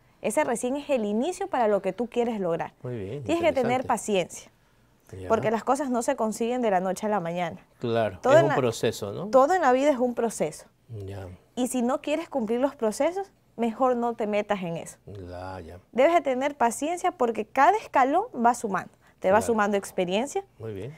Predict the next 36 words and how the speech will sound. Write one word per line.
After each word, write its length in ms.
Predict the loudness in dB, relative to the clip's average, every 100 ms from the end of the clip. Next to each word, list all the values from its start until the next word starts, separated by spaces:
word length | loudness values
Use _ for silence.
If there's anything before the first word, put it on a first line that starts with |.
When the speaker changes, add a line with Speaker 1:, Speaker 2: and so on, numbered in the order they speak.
| _
Speaker 1:
te 120 | 4
va 140 | 6 6
sumando 720 | 4 2 2 2 4 4 4 0
más 240 | -2 -2
créditos, 600 | 2 2 2 0 -2 -4 _
te 60 | -2
Speaker 2:
Claro. 160 | 4
Speaker 1:
va 80 | 4
sumando 360 | 4 -2 0 0
responsabilidades 960 | 0 -4 -2 -2 0 0 2 2 0 _ -20 _
y 100 | -4
te 120 | 2
va 80 | 2
haciendo 340 | 2 -2 -2
mejor 380 | -2 -2 0 -2
persona, 540 | 0 0 2 0 0 -6 _ _ -6
mejor 320 | -2 -2 -2
profesional. 580 | -4 -4 -4 -6 -10 -18 _ -20 -8
Speaker 2:
En 120 | -2 0
la 80 |
empresa 720 | 0 2 2 2 2 2 2 -2
en 280 | -4 -6 -6
que 120 | -10
estás 300 | -6 -4 -4
trabajando, 720 | -2 -2 -2 -6 -10 -10 -12 -14
se 160 | -10 -6
preocupa 420 | -6 -6 -4 -4
mucho 280 | -4 -8 -6
por 160 | -4
el 140 | -6 -8
talento 480 | -8 -8 -8 -8
humano, 320 | -8 -10 -12 -12
por 180 | -10
la 140 | -8 -8
posibilidad 720 | -10 -10 -12 -8 -2 -2 -2 _ _ -20 _
de, 460 | -10 -2 0 0 -4